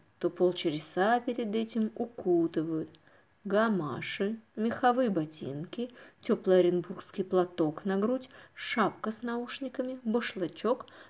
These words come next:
пальто на гагачьем пуху, беличьи перчатки, муфта, опротивит и гулянье.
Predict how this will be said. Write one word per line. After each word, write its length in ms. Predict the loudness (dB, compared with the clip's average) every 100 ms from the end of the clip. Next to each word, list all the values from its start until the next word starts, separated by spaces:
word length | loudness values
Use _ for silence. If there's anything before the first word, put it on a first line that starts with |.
| _
пальто 520 | 8 10 10 0 -8 -6
на 240 | -2 0
гагачьем 640 | 2 2 0 -2 -2 -2
пуху, 640 | -2 -2 -4 -2 -2 0 -2 -14 _
беличьи 800 | -6 0 4 6 4 0 -2 -2
перчатки, 1040 | 0 0 -2 -4 -2 2 0 -2 -4 -2 -2 -4
муфта, 880 | 0 4 4 2 -2 6 8 8 6 -10 _ _ _ _ -8
опротивит 1400 | -2 0 4 6 6 4 0 2 4 2 2 2 0 2
и 80 |
гулянье. 1160 | 2 4 4 4 4 2 -2 -4 -4 -4 -6 -10